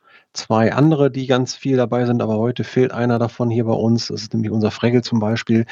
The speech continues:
Ich rede von Leuten, die in der Entwicklung weiter, weiter rumentwickeln. Und das ist am zweiten dritten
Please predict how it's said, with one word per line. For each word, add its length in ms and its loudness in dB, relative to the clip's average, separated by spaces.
Ich 160 -4
rede 180 2
von 180 2
Leuten, 360 0
die 160 -6
in 80 0
der 100 -2
Entwicklung 580 -4
weiter, 320 -6
weiter 440 -6
rumentwickeln. 720 0
Und 400 2
das 180 -4
ist 220 -12
am 240 -2
zweiten 720 -2
dritten 500 -4